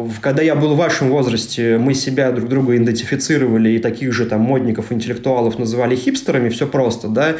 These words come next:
Сегодня, э, есть в разы больше слов, которые можно, м,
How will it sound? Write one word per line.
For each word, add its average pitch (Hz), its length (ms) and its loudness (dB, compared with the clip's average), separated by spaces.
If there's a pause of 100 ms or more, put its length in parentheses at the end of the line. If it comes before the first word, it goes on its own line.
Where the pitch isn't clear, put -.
(240)
Сегодня, 160 560 2
э, 117 1040 2
есть 139 280 0
в 127 120 -4
разы 117 840 0
больше 139 380 0
слов, 131 320 -2
которые 120 380 0
можно, 110 520 0 (320)
м, 113 800 2